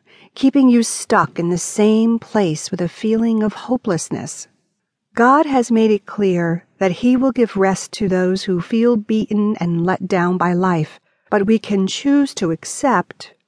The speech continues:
or reject it. I know far too well the feeling of weariness and how crippling it can become. For a period of nine years,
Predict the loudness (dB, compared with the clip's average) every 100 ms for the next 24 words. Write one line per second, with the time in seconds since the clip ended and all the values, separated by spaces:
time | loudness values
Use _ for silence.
0 | -2 0 0 -2 0 -2 -2 -6 -6 -8
1 | -20 _ _ _ _ 2 6 6 6 4
2 | 4 4 4 2 0 2 4 2 2 0
3 | -2 0 2 4 4 4 2 0 2 2
4 | 0 0 -2 -2 -2 0 0 -2 -2 -2
5 | -2 0 0 0 -2 -4 -4 -4 -4 -2
6 | 0 0 -2 -8 _ _ _ _ _ _
7 | 4 6 4 4 4 6 4 4 0 0
8 | 0 2 4 2 2 2 2 2 0 0
9 | -4 -8